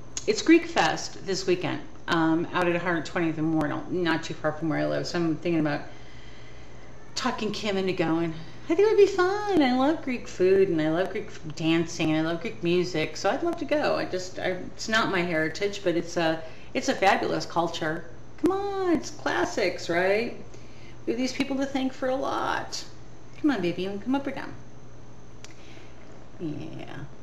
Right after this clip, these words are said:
I don't know if you can hear her purr, but she's, she's just such a purr kitten. And the first time I brought her in, the, the vet had to actually run the water to get her to, get her distracted because he couldn't hear her heart. She was purring so much.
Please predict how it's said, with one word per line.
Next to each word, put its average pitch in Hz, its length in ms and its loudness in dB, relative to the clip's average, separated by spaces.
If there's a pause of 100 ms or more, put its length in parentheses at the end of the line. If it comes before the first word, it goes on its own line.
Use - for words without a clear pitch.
I - 0 -
don't 196 80 0
know 196 60 2
if 165 80 0
you 160 60 -4
can 160 100 -4
hear 147 180 -4
her 147 200 -2
purr, 151 340 0
but 143 160 -4
she's, - 280 -2
she's - 260 -6
just - 260 -6
such 240 260 -2
a 147 60 -4
purr - 300 -2
kitten. 156 360 -2
And 156 180 2 (460)
the 175 80 0
first 208 260 2
time 226 140 -2
I 185 60 0
brought 165 240 2
her 170 100 2
in, 180 200 0
the, 160 360 2
the 190 100 2
vet 185 260 6
had 196 180 6
to 175 60 6
actually 175 320 0
run 165 180 0
the 165 60 -4
water 160 400 4
to 156 60 -2
get 156 200 0
her 160 100 0
to, 156 260 2 (380)
get 226 100 4
her 208 80 2
distracted 175 880 2
because 160 280 -2
he 170 60 -2
couldn't 160 240 -4
hear 170 160 -4
her 151 160 -4
heart. 208 360 -2
She - 140 -4
was 147 100 -2
purring 143 380 -6
so - 160 -8
much. 139 480 -8